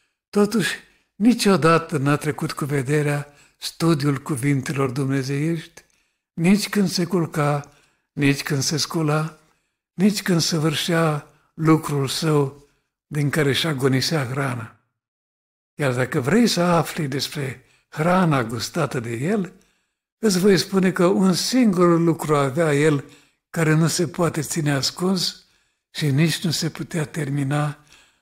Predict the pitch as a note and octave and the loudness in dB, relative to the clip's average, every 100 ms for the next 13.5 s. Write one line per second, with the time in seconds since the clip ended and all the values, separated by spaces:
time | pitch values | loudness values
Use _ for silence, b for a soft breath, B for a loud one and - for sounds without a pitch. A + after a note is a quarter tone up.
0 | b F3 D3+ D3+ F3 F3 E3+ E3+ - _ | b -2 2 6 6 6 2 0 -8 _
1 | _ _ _ _ _ - D3+ C#3 - D3+ | _ _ _ _ _ -2 0 0 -2 0
2 | D#3 D3 C#3+ C#3 B2+ D3 D#3+ C#3+ C3+ D3+ | 2 2 0 0 2 4 4 2 0 -2
3 | C3+ C#3+ C#3 D#3 C3 - - D#3 D3 C#3 | 0 -2 -6 -6 -6 -8 -6 -4 -4 -6
4 | C#3 C#3 C3+ - _ _ _ _ _ _ | -6 -6 -8 -18 _ _ _ _ _ _
5 | _ E3 C3 - - F3 D#3+ C#3 C#3+ C3+ | _ -6 -4 -6 -6 0 0 2 0 2
6 | C#3+ C#3 C3 C#3+ - C#3 C3 - - _ | 2 2 0 -6 -4 -4 -4 -6 -20 _
7 | _ _ _ E3 D3+ - D#3 B2+ C3+ B2 | _ _ _ -6 -6 -4 -6 -2 -4 -4
8 | D3 B2+ A2+ - - B2+ - - - _ | -6 -6 -4 -6 -6 -8 -8 -12 -18 _
9 | _ _ _ _ _ _ _ _ _ _ | _ _ _ _ _ _ _ _ _ _
10 | _ _ - F#3 - C#4 C4 B3 F#3 B2+ | _ _ -4 -2 0 2 2 4 2 2
11 | C#3+ - A3 F3+ D3+ - F#3+ F#3 E3+ D3+ | 2 2 0 2 0 0 -2 -2 -2 0
12 | E3+ G3+ D3+ D#3 F3 D3+ C#3 C#3+ C#3+ B2 | 2 0 -2 0 2 0 -2 -2 -2 -2
13 | C#3 - E3+ E3+ - | -4 -4 -6 -6 -12